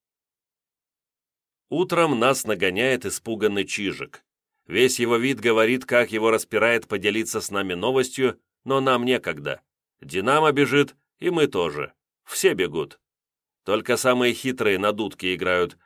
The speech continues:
и в ус не дуют. Остальные бегут. «Ладно», —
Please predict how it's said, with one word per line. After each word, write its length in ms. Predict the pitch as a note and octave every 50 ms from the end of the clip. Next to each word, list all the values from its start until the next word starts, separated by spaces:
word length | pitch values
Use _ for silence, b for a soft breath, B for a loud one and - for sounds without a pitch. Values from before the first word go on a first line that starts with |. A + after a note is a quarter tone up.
| _ _
и 160 | - A2+ C3
в 80 | B2 A#2
ус 220 | A#2 A2 G2+ -
не 140 | G#2 G2+ G2
дуют. 420 | F#2 F#2+ F#2+ F#2 F#2 F2+ F2 - _ _ _ _ _ _ _ _ _
Остальные 600 | - - D#2 D#2 - - G2 F#2+ G2 G#2+ A#2 A#2 A2+
бегут. 480 | G#2+ A#2 B2 B2 C#3 C#3 - - - _ _ _ _ _ _ _ _ _ _ _ _ _ _ _ _ _ -
«Ладно», — 640 | - - F#2+ A2+ A#2+ A#2 - F2+ F2 D#2 - -